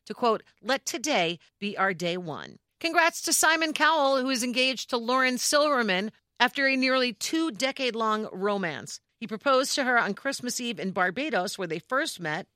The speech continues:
They were on a family vacation, and the moment made extra special with their seven-year-old son, Eric, and also Silverman's eldest son, Adam, sixteen, in attendance. They're both super happy, and word is it's not a huge surprise to their close friends. Congratulations to them both.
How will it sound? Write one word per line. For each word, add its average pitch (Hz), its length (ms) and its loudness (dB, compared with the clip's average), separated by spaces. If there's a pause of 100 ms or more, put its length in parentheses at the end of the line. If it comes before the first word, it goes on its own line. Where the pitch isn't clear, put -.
(120)
They 240 80 2
were 233 120 2
on 220 100 2
a 220 60 0
family 269 320 0
vacation, 240 720 -2
and 190 100 -2
the 185 40 2
moment 185 300 -2
made 160 220 -4
extra - 280 -8
special 160 380 -4
with 156 140 -8
their 156 140 -4
seven-year-old 254 600 0
son, 196 300 -2
Eric, 175 320 0 (280)
and 180 120 -2
also 175 440 0
Silverman's 185 600 -4
eldest 202 340 -2
son, 180 260 -2 (100)
Adam, 185 400 0
sixteen, 220 720 -6
in 131 120 -8
attendance. 151 520 -8
They're 190 120 -2
both 180 200 -6
super 294 300 -2
happy, 240 360 -2 (260)
and 190 160 -2
word 226 160 4
is 226 200 2
it's 190 160 -4
not 208 240 6
a 285 40 2
huge 240 280 -4
surprise 147 480 -4
to 202 100 -6
their 160 140 -6
close 160 320 -8
friends. 113 360 -10
Congratulations 156 960 -6 (200)
to 294 100 -12
them 370 140 -4
both. - 260 -2